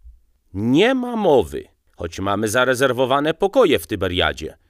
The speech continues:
żebyśmy wjechali na obszar Izraela. Wjechać mogą tylko ci, którzy mają bilety na samolot, ale z wyprzedzeniem wyłącznie kilku godzin. Teoretycznie mogłem powiedzieć, że jedziemy na lotnisko, ale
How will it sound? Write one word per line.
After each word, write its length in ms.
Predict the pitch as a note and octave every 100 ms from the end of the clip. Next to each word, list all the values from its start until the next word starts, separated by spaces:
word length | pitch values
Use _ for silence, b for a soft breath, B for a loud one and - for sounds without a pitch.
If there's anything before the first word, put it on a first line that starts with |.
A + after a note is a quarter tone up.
| _ _
żebyśmy 580 | F2+ A#2 C#3 E3 D3 D#3
wjechali 640 | F2 G#2 C#3 - G3 G#3+ G3
na 160 | C3
obszar 440 | - A#2+ - B2 G#2+
Izraela. 760 | A#2+ G2+ G#2 F#2+ F#2 D2 - _ _ _ _
Wjechać 600 | F2+ F2 C#3 G3+ F#3 D3+ C#3
mogą 380 | C3+ A2+ G2+
tylko 440 | F2+ A#3 D4+ - C4
ci, 420 | - B2 C3+ G4+ _
którzy 360 | - B2+ A#2
mają 360 | A#2+ E3 E3+ C#3
bilety 440 | G#2+ A2 B2 C3
na 120 | A#2 G#2
samolot, 680 | B2+ A#2+ A2+ D2+ - - _ _ _ _ _
ale 300 | G2 G#2+ G#2
z 120 | F2+ F#2
wyprzedzeniem 840 | D#3+ G3 - G2+ F3 A#3+ G3+ E3+
wyłącznie 720 | G#2 A2 C#3+ F#3 - F3 F3
kilku 500 | - F2+ D2+ - A#2+
godzin. 500 | B2 F#2+ C#2 C2+ - - _ _ _ _ _
Teoretycznie 640 | F#2 F#2 F#2 G2+ - A#2 A2+
mogłem 380 | G3+ F3 A#2+
powiedzieć, 460 | F#2+ G2 G2 F#2 F2+
że 180 | E2 G2+
jedziemy 380 | F#2 G2 G2 F#2
na 120 | F#2
lotnisko, 720 | F#2 - A#2+ B2+ - E2 C#2+
ale 300 | D#2 E2+ E2+